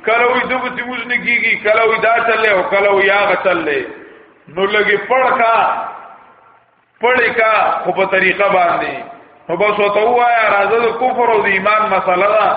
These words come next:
او راځه ته هم ځان ته په حق وایه، زه هم ځان ته په حق وایم.» نو داسې خو نشي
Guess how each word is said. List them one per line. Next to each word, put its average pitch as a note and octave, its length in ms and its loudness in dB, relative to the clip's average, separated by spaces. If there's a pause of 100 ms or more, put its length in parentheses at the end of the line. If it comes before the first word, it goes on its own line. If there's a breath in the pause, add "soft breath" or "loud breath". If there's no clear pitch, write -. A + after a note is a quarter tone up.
(640)
او F3+ 180 2
راځه G3+ 340 2 (100)
ته B3+ 60 0
هم C4+ 200 0
ځان A#3+ 260 0
ته A#3 140 2
په G#3+ 140 2
حق A3 180 0
وایه، A3 340 2
زه G3+ 100 0
هم F#3+ 120 -6
ځان F#3+ 220 2
ته E3+ 60 0
په E3+ 220 -2
حق D#3+ 160 0
وایم.» D#3 400 0 (380)
نو E3 60 -8
داسې A3+ 360 0
خو A3+ 140 -4
نشي A#3+ 220 -2